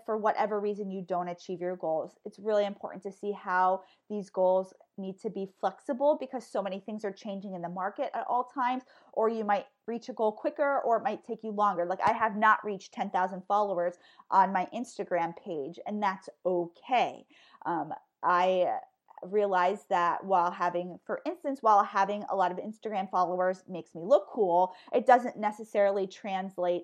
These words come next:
into more referrals. And so I have, while we still do an active campaign for social media, it's not my number one priority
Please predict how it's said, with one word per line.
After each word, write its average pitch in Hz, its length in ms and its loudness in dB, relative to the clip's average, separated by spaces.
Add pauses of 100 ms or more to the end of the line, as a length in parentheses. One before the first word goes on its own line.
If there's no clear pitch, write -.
into 175 640 -4 (260)
more 190 540 2
referrals. 180 720 4 (140)
And 202 200 -8
so 190 540 4 (160)
I 196 100 2
have, 202 300 2 (180)
while 202 360 6
we 220 160 0
still 220 760 -2
do 214 180 -2
an 208 120 -4 (160)
active 202 380 -4 (180)
campaign 220 600 -6 (260)
for 220 100 -2
social 202 420 -2
media, 208 640 2 (240)
it's 208 240 -4
not 208 300 0
my 196 140 0
number 214 580 0
one 170 240 -4
priority 160 720 -4